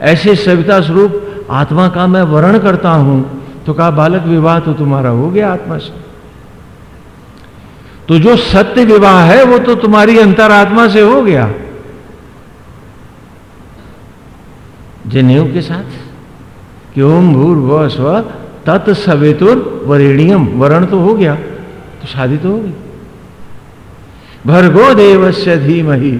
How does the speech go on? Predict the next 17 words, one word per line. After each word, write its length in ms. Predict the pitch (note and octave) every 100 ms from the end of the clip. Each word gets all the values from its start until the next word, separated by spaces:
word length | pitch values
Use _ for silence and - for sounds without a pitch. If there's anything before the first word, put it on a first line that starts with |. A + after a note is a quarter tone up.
| A#2+ - -
धियो 280 | A2 E3 D#3+
यो 160 | B2 A2+
नः 180 | A2+
प्रचोदयात्, 1700 | A2 G#2 - - - - - G2 - - - - - - - - - -
तो 60 |
शादी 420 | A#2 A#2+ A2+ A2 E3
तो 140 | F#3
हो 120 | F3
चुकी 320 | G3+ G#3 -
है 80 | G#2
तुम्हारी। 220 | G2 - - - - - - - - - - - - - - - - - - - - - G2+ - - - - - - - -
वाह्य 480 | A#2+ F#3 C#4 C4+ C#4+
जगत 580 | A3+ G#3 G#3 - - -
एक 220 | E3+ F#3+
निमित्त 440 | F3 D#3 E3+ B3+ A#3+
जगत 360 | G3 E3 D#3 -
है, 540 | A#2+ G#2+ G#2 - -